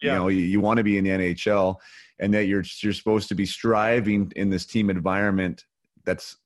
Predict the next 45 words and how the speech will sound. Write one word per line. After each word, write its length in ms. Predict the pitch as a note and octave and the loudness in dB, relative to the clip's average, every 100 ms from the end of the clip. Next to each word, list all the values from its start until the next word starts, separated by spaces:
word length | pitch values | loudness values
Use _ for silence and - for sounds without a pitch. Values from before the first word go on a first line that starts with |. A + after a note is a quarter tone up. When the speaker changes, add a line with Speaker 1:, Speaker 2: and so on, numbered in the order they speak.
| _ | _
Speaker 2:
plays 260 | A#2 A2 F2 | 0 0 2
better 320 | A2 A#2 G2+ | 2 4 4
as 180 | G#2 G#2 | 2 0
a 60 | |
team, 380 | F#2+ C#3+ C3+ G#2+ | 0 2 4 2
but 80 | G2+ | 2
yet 180 | G#2+ F#2+ | 2 4
you 160 | G#2+ | 4
are 120 | A2 | 4
very 200 | G#2+ G#2+ | 4 2
worried 260 | G#2 G2+ G#2 | 4 2 2
about 240 | F#2 G2 | 2 0
the 120 | D#2+ G2+ | 2 -2
individual 400 | F2+ F#2+ F2+ F#2 | 0 -2 -2 -2
side 280 | G2+ F#2 F2+ | 2 2 2
and 80 | |
who 120 | F2+ G2+ | 0 2
you're 140 | F#2+ | 2
better 260 | F2 F#2 F#2 | 0 0 0
than 240 | F2+ F2 | 0 -2
and 100 | E2 | -2
who 120 | F2+ | -2
you're 100 | F#2+ | -2
getting 220 | F2+ D2+ | -2 -2
more 180 | F2+ F2 | -2 0
ice 160 | F#2 F2+ | -2 -2
time 240 | - F2 | -4 -4
than. 200 | E2 E2 | -4 -6
Speaker 1:
I 20 | |
Speaker 2:
It's, 180 | D#2+ - | -8 -8
Speaker 1:
know, 100 | F2 | -8
Speaker 2:
it's 100 | F2+ | -4
a, 40 | F#2 | -4
Speaker 1:
it's, 100 | D#2 | -4
Speaker 2:
it's 160 | - D#2 | -8 -12
a, 20 | |
Speaker 1:
it's 100 | - | -12
Speaker 2:
it's 180 | - C#3 C#3 | -8 -6 -2
a 20 | |
super 220 | D3 A2+ | 0 0
Speaker 1:
crazy. 40 | |
Speaker 2:
crazy 300 | - G2+ F2 | 0 0 0
environment. 480 | F2 D#2+ F2+ E2 D#2 | -2 -2 -2 -2 -6
Speaker 1:
I 40 | B2 | -8
know. 260 | B2 B2 | -8 -8